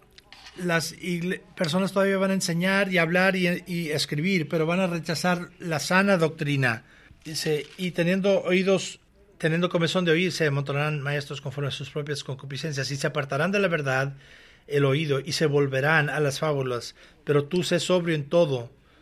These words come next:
soporta las aflicciones, haz obra de evangelista, cumple tu ministerio".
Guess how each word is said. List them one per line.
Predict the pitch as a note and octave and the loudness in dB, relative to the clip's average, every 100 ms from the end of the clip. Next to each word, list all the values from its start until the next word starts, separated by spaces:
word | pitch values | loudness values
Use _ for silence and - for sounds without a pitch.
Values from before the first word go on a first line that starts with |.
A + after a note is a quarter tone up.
| - | -20
soporta | - - D3 - F3+ F#3+ G3+ | -6 0 0 4 4 4 4
las | F#3+ E3 | 4 2
aflicciones, | D#3+ C#3+ C#3 D#3 C#3+ C#3 | 0 -2 -4 -2 -2 -2
haz | E3 D#3+ | -2 2
obra | F3+ F#3+ | 2 4
de | F3 | 2
evangelista, | D#3 C#3+ C#3 C#3 C#3 C#3 C3 | 0 -2 -4 -4 -4 -4 -4
cumple | E3+ D#3+ C#3 | -4 -4 -4
tu | C3 | -6
ministerio". | B2+ A2+ C3 A#2 A2 | -6 -8 -8 -8 -10